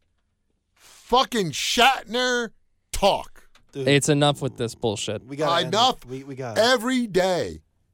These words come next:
Speaker 1: every day, it's something about Shatner.
Speaker 2: And every day that he brings it up, we're gonna bring it up on here, how fed up we are with it.
Speaker 1: It's like,
Speaker 3: Yeah.
Speaker 1: I swear to God, people at home, while you're li-, while you're listening to the show, take a shot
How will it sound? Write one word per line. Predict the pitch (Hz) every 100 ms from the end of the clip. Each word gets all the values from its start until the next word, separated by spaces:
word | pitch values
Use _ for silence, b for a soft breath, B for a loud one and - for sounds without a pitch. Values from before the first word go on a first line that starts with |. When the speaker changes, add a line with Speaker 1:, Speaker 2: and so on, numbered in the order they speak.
| _ -
Speaker 1:
every | 170 220 208 202 208
day, | 165 160 123 90 73 - _ _ _ _
it's | 131 127
something | - - 165 160 160
about | 156 139 135
Shatner. | 131 - 127 110 - - _
Speaker 2:
And | 165 175
every | 214 247
day | 247 262
that | 240 185
he | 220
brings | 160 214 180
it | 160
up, | 208 - _ _ _ _ _
we're | 135 147 196
gonna | 214
bring | 190 196
it | 185
up | 180
on | 180 165
here, | 170 156
how | 143 147 135
fed | - - 160
up | 151 135
we | 135
are | 117
with | 110
it. | 196
Speaker 1:
It's | -
like, | 233 226
Speaker 3:
Yeah. | 151 107 104 _
Speaker 1:
I | 196
swear | 220 - 220 247
to | 233
God, | 196 180 160 127 - _ _ _ _ _
people | - 226 226 240
at | 220
home, | 185 220 220 220 190 _
while | 151 160 170
you're | 165
li-, | 160 170 202
while | 160 170
you're | 165
listening | 160 190 - 214 226 202
to | 185
the | 175
show, | - 202 202 220 - _ _
take | - 233
a | 214
shot | - 202 151 -